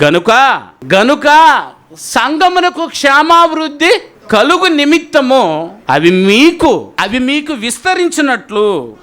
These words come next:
ఏంటైనా, "ప్రయత్నము చేయండి." ఎలాగూ ప్రయత్నం చేయండి. ఒకవేళ నీకు వరాలు ఉన్నాయా? ఆత్మ సంబంధమైన వరాలు.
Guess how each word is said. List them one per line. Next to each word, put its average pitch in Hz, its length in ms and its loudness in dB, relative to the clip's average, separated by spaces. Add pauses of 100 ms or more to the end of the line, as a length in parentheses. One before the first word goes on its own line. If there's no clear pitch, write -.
(140)
ఏంటైనా, 208 440 2 (400)
"ప్రయత్నము 240 760 0
చేయండి." 247 920 0
ఎలాగూ 254 360 2
ప్రయత్నం 269 480 -4 (100)
చేయండి. 233 500 -2 (140)
ఒకవేళ 226 400 2
నీకు 247 220 -2
వరాలు 214 400 4
ఉన్నాయా? 233 400 0 (340)
ఆత్మ 247 320 -2
సంబంధమైన 226 520 -2
వరాలు. 214 440 2